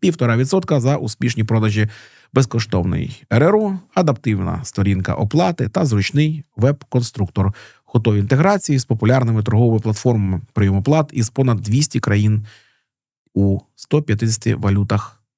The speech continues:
з автоматичною конвертацією в гривню. Підключення за кілька хвилин і підтримка, яка реально допомагає.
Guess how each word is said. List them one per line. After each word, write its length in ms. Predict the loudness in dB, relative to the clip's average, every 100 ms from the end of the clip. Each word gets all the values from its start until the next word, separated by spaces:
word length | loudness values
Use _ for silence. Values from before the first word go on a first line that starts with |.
| _
з 160 | -12 -2
автоматичною 800 | -2 0 0 0 0 0 0 0 -6 _ _ _
конвертацією 800 | 0 0 0 -2 -2 -2 -2 -2
в 40 |
гривню. 380 | -2 -2 -2 -6 -10 -18 -20 -18
Підключення 560 | -6 2 2 2 0 0
за 100 | 0
кілька 240 | -2 -2
хвилин 300 | 2 2 2 0
і 100 | 0
підтримка, 480 | 0 0 0 0 -2
яка 180 | 0
реально 440 | 0 2 0 -2 -4
допомагає. 640 | -2 -2 0 -2 -2 -4